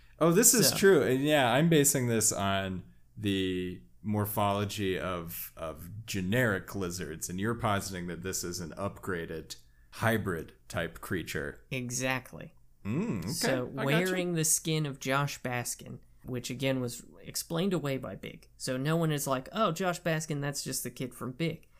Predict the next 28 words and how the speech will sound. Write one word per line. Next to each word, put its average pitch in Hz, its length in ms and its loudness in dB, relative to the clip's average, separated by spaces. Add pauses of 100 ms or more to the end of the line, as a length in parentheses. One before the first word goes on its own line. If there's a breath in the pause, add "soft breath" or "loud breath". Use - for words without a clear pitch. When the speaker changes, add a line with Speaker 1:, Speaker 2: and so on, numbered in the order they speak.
(220 soft breath)
Speaker 2:
Meanwhile, 139 500 2
he 135 120 0
was 123 120 -4
a 120 60 -2
real 120 240 0
person 131 480 -2
who 151 80 0
looked 196 380 0
like 156 300 -4
what 143 200 -4
we 160 160 0
think 143 260 -4
of 127 220 -4
as 131 140 -6
Tom 117 260 -8
Hanks, - 540 -10 (400)
but, 131 340 -4
but 127 140 -2
is 123 120 -2
actually 127 380 -2
just 120 260 -6
a 123 40 -6
lizard 131 360 -2
man 123 240 -6
wearing 123 260 -6
a - 40 -8
skin 269 320 -4
suit. - 240 -6